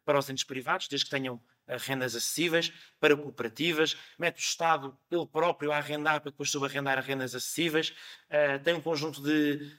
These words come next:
eh, incentivos para os próprios privados na habitação privada, que é cerca de noventa e sete por cento da habitação em Portugal, é um índice muito mais elevado que outros países da União Europeia, possam os próprios ter arrendamento acessível. Esses programas no passado já foram criados em dois mil e dezoito,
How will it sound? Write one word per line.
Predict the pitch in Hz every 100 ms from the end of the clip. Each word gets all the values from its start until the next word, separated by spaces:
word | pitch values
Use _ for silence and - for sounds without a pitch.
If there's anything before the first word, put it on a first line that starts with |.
| -
eh, | 143 143 165
incentivos | 151 165 143 165 135 - -
para | -
os | 143
próprios | 185 -
privados | 170 151 170 147
na | 170
habitação | 160 170 156 170
privada, | 143 180 165 147 165 131 123 - -
que | - 160
é | 143
cerca | 160 156
de | 156
noventa | 135 170 160
e |
sete | - 151
por | -
cento | - 151
da |
habitação | 143 143 143 147
em |
Portugal, | 135 127 143 131 - - -
é | 143
um |
índice | 151 143
muito | 170 156
mais | 156 143
elevado | 143 143
que | 139
outros | 139 -
países | 147 139
da | 143
União | 139
Europeia, | 131 - 139 123 - - - _
possam | - 185 185
os | 160
próprios | 165 160 -
ter | - 190 - - -
arrendamento | 147 147 151 147 143
acessível. | 135 - 165 160 151 - - - -
Esses | 175
programas | - 156 170 151
no | 160
passado | 151 - 156 151
já | 139
foram | - 151
criados | 143 143 143 139
em |
dois | 135 135
mil | 143 135
e |
dezoito, | 143 143 143 143